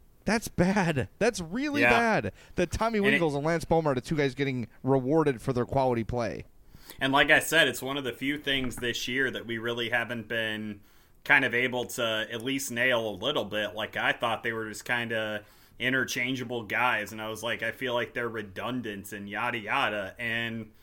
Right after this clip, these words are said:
Speaker 2: they honestly have both come in and done exactly what they're getting paid to do, which is remarkable to me. But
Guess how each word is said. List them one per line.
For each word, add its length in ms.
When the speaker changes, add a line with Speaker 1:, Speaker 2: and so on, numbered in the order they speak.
Speaker 2:
they 120
honestly 520
have 120
both 280
come 180
in 100
and 140
done 220
exactly 580
what 200
they're 100
getting 320
paid 280
to 80
do, 260
which 200
is 240
remarkable 1160
to 140
me. 340
But 560